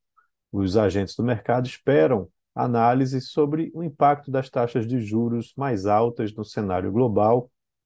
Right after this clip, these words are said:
também o grau de ociosidade da atividade doméstica, chamado hiato do pib, entre outras informações. Com relação a os indicadores de inflação, no mesmo dia da ata do Copom,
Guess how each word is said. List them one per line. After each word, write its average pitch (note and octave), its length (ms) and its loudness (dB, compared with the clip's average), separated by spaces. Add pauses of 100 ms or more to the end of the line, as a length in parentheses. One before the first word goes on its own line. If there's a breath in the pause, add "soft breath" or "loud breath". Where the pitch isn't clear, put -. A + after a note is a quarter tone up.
também D#3 280 2
o D3 60 0
grau A#2+ 280 4
de A#2 120 -4
ociosidade G#2 760 -4
da G#2 140 -2
atividade G2+ 520 -4
doméstica, G#2+ 720 -4 (340)
chamado D3+ 480 2
hiato A#2 440 4
do G#2+ 120 -4
pib, A2 480 -2 (400)
entre A2 400 -2
outras G2 380 0
informações. - 880 -6 (1000)
Com A2 160 0
relação A2+ 720 2 (460)
a G2 360 -2 (140)
os G#2+ 220 -4
indicadores G2 880 -4 (160)
de G2 200 -2
inflação, B2+ 600 2
no D3 100 0
mesmo E3 340 0
dia C3+ 320 2
da A2+ 240 -2
ata G2 140 -8
do G#2+ 100 -8
Copom, A#2+ 560 -4